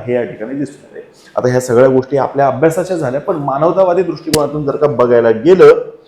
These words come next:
तर एक मुद्दा फार महत्वाचा आहे, तो म्हणजे काय, all eyes on Rafah. लवकरात लवकर युद्ध थांबलं पाहिजे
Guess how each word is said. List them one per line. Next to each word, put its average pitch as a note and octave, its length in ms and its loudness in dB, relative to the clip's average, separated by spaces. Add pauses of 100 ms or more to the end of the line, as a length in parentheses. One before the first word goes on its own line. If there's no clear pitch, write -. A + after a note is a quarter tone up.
(240)
तर D#3 260 4 (180)
एक C#3 180 -10
मुद्दा B2 300 -14 (200)
फार - 120 -4 (180)
महत्वाचा B2 600 -4
आहे, - 160 -6
तो C3 60 -4
म्हणजे A#2+ 220 -6
काय, - 240 -6 (600)
all C#3 300 4 (420)
eyes B2 440 -2 (1900)
on G2 240 -12
Rafah. - 440 -10 (1800)
लवकरात A2 480 -4
लवकर B2 260 -2
युद्ध A#2 360 -4
थांबलं E3 560 -2
पाहिजे A#2 480 -2